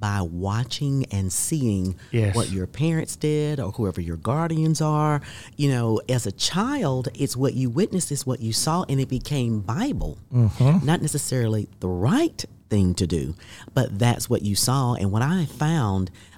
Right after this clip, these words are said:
Speaker 1: uh, I think the term is called domestication, it, to undo a domesticated mind is difficult, especially if you're in your thirties or your forties, tr-, just realizing, you know, "I really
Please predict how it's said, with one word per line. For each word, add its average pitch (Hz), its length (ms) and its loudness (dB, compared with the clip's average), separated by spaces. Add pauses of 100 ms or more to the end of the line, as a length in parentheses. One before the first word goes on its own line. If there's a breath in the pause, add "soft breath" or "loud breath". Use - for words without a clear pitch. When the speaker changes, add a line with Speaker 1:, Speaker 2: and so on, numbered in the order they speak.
Speaker 1:
uh, 101 180 4
I 98 40 2
think 139 180 0
the 107 80 0
term 101 240 0
is - 80 -4
called 95 180 0
domestication, 95 800 -2 (560 loud breath)
it, - 160 -10
to 151 220 2 (100)
undo 143 920 4 (360)
a 120 120 2 (180)
domesticated 120 840 2
mind 104 760 2 (360 soft breath)
is 123 200 0
difficult, 131 580 -2
especially 123 720 2
if 104 100 0
you're 104 160 2
in 95 80 2
your 87 80 2
thirties 113 540 0
or 85 60 -2
your 90 120 0
forties, 104 440 0
tr-, - 100 -6 (100)
just - 400 2 (140)
realizing, 104 720 4
you 214 80 4
know, 202 120 0
"I 240 100 -6
really 262 280 -6